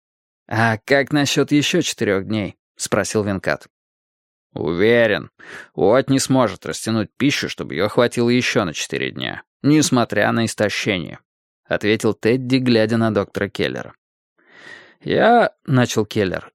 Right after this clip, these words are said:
«я не могу рекомендовать». «Минуточку», прервал его Тедди. Он поднялся и одёрнул пиджак. «Я понимаю, в каком вы все положении. У нас есть процедуры. Отказ от них означает риск.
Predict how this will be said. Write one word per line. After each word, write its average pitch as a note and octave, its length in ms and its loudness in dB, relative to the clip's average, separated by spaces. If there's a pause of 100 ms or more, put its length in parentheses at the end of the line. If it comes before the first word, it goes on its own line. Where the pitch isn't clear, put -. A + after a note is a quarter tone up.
«я C3 320 2
не G#3 120 -2
могу F#3 400 4
рекомендовать». C3+ 840 2
«Минуточку», B2+ 1300 2 (220)
прервал G2 460 2
его A2 160 4
Тедди. F2+ 400 -6 (380)
Он A2+ 160 0
поднялся G#2 540 0
и - 20 4
одёрнул A2 420 2
пиджак. D#2 460 -4 (1120)
«Я F#2+ 440 0
понимаю, B2 1000 2
в - 100 -20
каком C3 400 -2
вы A2+ 120 0
все G2 200 0
положении. E2+ 680 -4 (460)
У - 100 -10
нас E2+ 280 -4
есть F3 280 -2
процедуры. C#3+ 680 2 (300)
Отказ - 500 -2
от A2+ 140 -2
них D2+ 240 -12
означает F#2 520 -2
риск. C#3+ 380 0